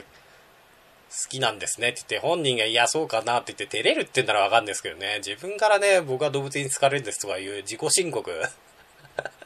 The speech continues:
いらないじゃないですか、そんな。<laughs> そういう自意識、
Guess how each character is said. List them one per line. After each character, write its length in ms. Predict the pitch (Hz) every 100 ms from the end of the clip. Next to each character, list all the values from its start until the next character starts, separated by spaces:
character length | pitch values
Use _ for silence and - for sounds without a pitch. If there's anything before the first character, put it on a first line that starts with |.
| - - -
い 80 | 101
ら 120 | 160
な 80 | 285
い 60 | 165
じ 60 |
ゃ 20 |
な 20 | 95
い 20 |
で 40 |
す 60 | 107
か、 40 |
そ 120 | 98 92
ん 80 |
な。 260 | 95 101 92 101 - 107 - - _ - -
<laughs> 1000 | - - - - - - - - - -
そ 240 | - 180
う 20 |
い 260 | 226 214 202
う 20 |
自 200 | 165 180
意 60 | 214
識、 500 | - 151 120 110